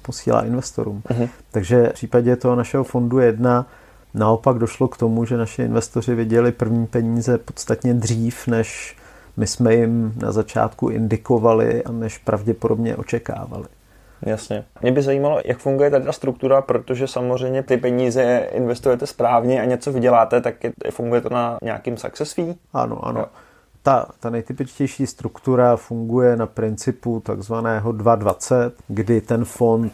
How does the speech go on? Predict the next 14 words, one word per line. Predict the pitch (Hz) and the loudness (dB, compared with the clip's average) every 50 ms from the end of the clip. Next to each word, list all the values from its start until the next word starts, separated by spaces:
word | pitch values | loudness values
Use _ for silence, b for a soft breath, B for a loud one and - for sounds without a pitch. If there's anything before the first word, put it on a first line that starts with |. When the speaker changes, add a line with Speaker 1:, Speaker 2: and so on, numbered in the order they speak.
| - - | -8 -10
Speaker 1:
eh, | 120 - - - - 53 53 53 52 50 52 52 53 52 - - - - - | -10 -8 -4 -2 0 0 2 2 0 0 -2 -2 -4 -6 -6 -8 -10 -12 -12
si | 101 - - - - 123 | -12 -10 -8 -2 -2 -2
bere | 107 101 110 107 107 113 113 113 110 104 107 107 - - - - - - | 0 2 2 4 4 6 6 6 4 4 2 -2 -6 -10 -12 -16 -16 -14
dvě | 110 104 101 101 107 95 110 107 | -12 -10 -8 -6 -2 2 2 2
procenta | 98 - - 120 117 - - - 120 113 113 110 - 117 110 | 0 0 0 0 0 0 0 -2 0 0 0 0 0 0 2
ročně | 110 104 - - - - - 127 120 113 110 104 107 107 - B B | 2 0 -2 -4 -10 -6 -2 0 2 2 2 0 -2 -4 -8 B B
za | - 95 101 110 101 | -8 -4 -2 -2 -2
tu | - - 127 113 | 0 -2 -4 -2
správu | - - - _ - 131 117 107 101 101 107 107 117 120 | -4 -8 -10 _ 0 0 2 2 2 0 0 2 0 0
peněz | 110 - 107 104 101 98 104 113 - - 175 240 - - - - - - - _ _ _ - | 0 0 -4 -4 -4 -2 -4 -4 -4 -4 -4 -6 -8 -10 -12 -14 -16 -18 -20 _ _ _ -2
a | 117 113 110 107 98 98 101 104 107 | 2 4 4 4 4 2 -2 -6 -8
z | 110 - - - | -10 -10 -12 -8
toho | - - 113 101 92 92 113 117 113 107 107 107 b b b b b b b b | -2 0 0 0 2 4 4 4 4 4 2 0 b b b b b b b b
financuje | - - - 123 107 104 107 107 104 - - - 120 113 110 110 107 104 101 101 | -10 -2 0 0 2 2 0 -2 -2 -4 -4 0 4 4 6 6 6 4 2 0